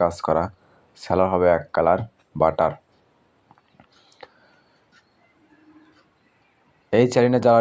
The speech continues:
নতুন, অবশ্যই চ্যানেলটা সাবস্ক্রাইব করে রাখবেন। এই চ্যানেলে সবসময় অফার প্রাইজের ভিডিও ছাড়া হয়।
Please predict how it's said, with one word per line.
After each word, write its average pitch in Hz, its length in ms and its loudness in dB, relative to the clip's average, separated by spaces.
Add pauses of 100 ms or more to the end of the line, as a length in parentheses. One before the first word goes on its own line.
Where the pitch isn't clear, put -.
(120)
নতুন, 107 280 0 (520)
অবশ্যই 120 380 -2
চ্যানেলটা 113 360 0
সাবস্ক্রাইব 107 420 -2
করে 98 180 2
রাখবেন। 80 300 0 (500)
এই 98 180 2
চ্যানেলে 107 320 -2 (120)
সবসময় 104 480 0 (720)
অফার 110 300 0
প্রাইজের 101 380 0 (420)
ভিডিও 104 340 2 (100)
ছাড়া 98 220 2
হয়। 82 200 0